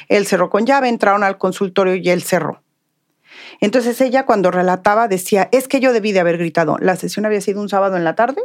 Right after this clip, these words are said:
entonces alrededor cuando ella llegó no hab-, no se veía nadie moviéndose por ahí. Entonces ella decía, "Yo debí de haber gritado y, y quién te hubiera oído.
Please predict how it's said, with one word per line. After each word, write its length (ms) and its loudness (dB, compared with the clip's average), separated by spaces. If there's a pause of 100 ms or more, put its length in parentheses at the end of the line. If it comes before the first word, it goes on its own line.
entonces 380 -4
alrededor 460 2
cuando 200 -2
ella 80 0
llegó 200 -2
no 100 2
hab-, 120 -2
no 160 0
se 100 -4
veía 200 0
nadie 280 2
moviéndose 460 -2
por 180 -2
ahí. 140 -6 (500)
Entonces 280 0
ella 80 4
decía, 200 0
"Yo 140 0
debí 180 0
de 80 2
haber 220 2
gritado 580 0
y, 280 -4 (480)
y 120 -4
quién 200 0
te 100 -2
hubiera 240 2
oído. 380 -2